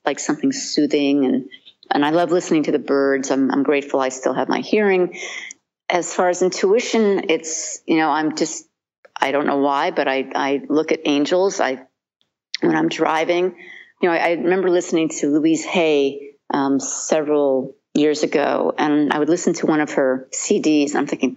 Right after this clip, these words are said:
"Boy, this woman is so amazing. She is brilliant.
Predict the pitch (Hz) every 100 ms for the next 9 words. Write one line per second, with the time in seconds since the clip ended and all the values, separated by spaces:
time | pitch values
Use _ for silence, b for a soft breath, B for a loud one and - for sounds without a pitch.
0 | - - - - - 165 147 147 - -
1 | - 156 151 147 131 139 - - B B
2 | B - - 156 143 131 - 170 175 123
3 | -